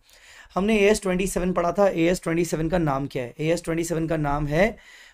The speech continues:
Financial Reporting of Interest in Joint Ventures। Financial Reporting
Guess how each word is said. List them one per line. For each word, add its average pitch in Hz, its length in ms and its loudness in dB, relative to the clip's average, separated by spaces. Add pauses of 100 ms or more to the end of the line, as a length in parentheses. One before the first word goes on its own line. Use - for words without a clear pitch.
(180)
Financial 170 640 2
Reporting 170 580 0 (100)
of 165 180 4 (280)
Interest 202 680 4
in 208 180 4
Joint 156 340 2
Ventures। - 680 -12 (840)
Financial 180 440 4
Reporting 165 540 2